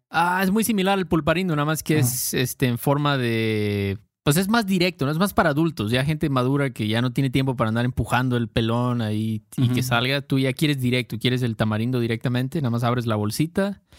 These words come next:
Speaker 1: y ahí está, ¿no?
Speaker 2: Sí.
Speaker 1: Y hay como, no sé si has visto, pero hay varios tipos de pulparindos. Hay unos que son como para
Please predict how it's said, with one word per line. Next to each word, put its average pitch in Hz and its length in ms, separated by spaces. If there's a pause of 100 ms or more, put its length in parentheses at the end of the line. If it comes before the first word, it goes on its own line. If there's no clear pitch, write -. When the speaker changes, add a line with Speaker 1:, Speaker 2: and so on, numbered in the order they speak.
(420)
Speaker 1:
y 110 80
ahí 104 80
está, 104 320
¿no? 98 260 (120)
Speaker 2:
Sí. 120 240 (140)
Speaker 1:
Y 120 140
hay 127 140
como, 127 600
no 147 100
sé 175 100
si 175 100
has 160 100
visto, 175 280
pero 127 140
hay 147 120
varios 160 280
tipos 160 260
de 139 80
pulparindos. 123 580
Hay 135 120
unos 151 160
que 147 80
son 143 220
como 123 260
para 101 500